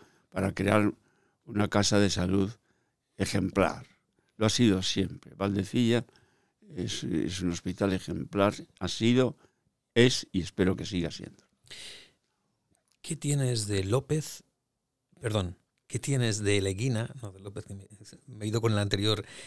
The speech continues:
Speaker 2: eh, invitado que tuve en el programa, eh, Manuel López Puertas. ¿Qué tienes de Leguina y qué tienes de Herrán?
Speaker 1: Bueno, no sé muy bien.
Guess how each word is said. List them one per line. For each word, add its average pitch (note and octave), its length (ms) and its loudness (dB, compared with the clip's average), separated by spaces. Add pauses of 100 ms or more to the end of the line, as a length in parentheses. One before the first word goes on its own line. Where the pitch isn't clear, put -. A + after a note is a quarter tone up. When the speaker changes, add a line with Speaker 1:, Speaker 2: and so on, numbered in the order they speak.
(160)
Speaker 2:
eh, F#2+ 280 -8
invitado G2 380 0
que F#2+ 100 -4
tuve F#2+ 280 -4
en F2+ 80 -6
el F2+ 160 -12
programa, G2+ 560 -6 (640)
eh, G2 40 -20
Manuel F2+ 320 -4
López F2+ 240 -2
Puertas. F#2+ 300 -6 (180)
¿Qué - 100 -4
tienes C3 260 4
de G#2 80 4
Leguina B2 640 2 (280)
y - 100 -20
qué B2 100 -2
tienes A#2 320 0
de G2+ 180 4
Herrán? F#2 420 0 (1000)
Speaker 1:
Bueno, G#2 440 6
no G2+ 160 6
sé A2 260 4
muy F#2+ 220 6
bien. F#2+ 580 4